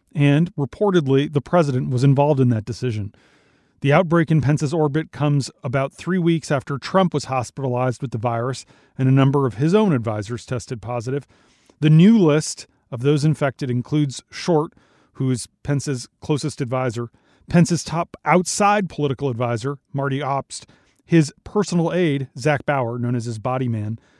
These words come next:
who accompanies him all day, every day, and two other staff members. Pence has been in close contact with Short and some of the others in recent days, but his spokesman, Devin O'Malley, says the vice president and second lady, Karen Pence, tested negative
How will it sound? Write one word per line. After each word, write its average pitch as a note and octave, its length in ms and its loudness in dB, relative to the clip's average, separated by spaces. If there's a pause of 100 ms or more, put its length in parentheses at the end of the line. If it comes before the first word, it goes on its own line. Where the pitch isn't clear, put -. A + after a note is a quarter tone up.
(120)
who C3+ 80 0
accompanies C#3 440 0
him C3 140 0
all C#3+ 180 0
day, C3+ 240 0
every C#3+ 300 -2
day, G#2 240 -10 (400)
and E3 200 4
two A3+ 280 0
other F3 320 2
staff B2+ 360 -4
members. C#3 440 -6 (840)
Pence F#3 220 4
has A3+ 100 -2
been D3 160 2
in C3 100 2
close D#3 240 -2
contact C#3 400 -4
with A#2+ 140 -10
Short D#3 280 -2
and C3 140 -2
some D#3 80 -4
of C#3+ 80 0
the B2 80 2
others C3+ 260 0
in A2+ 120 -2
recent A#2+ 280 -8
days, A#2 240 -4 (440)
but F#3+ 80 -2
his F#3 100 4
spokesman, G#3+ 440 4
Devin F3 220 4
O'Malley, D3 460 2
says D3 200 -2
the C3+ 60 0
vice C#3+ 220 2
president D#3+ 380 0
and B2 120 2
second E3 300 -4
lady, C#3 220 0
Karen D3 320 0
Pence, C#3+ 260 -4
tested C#3+ 400 -4
negative D3+ 400 2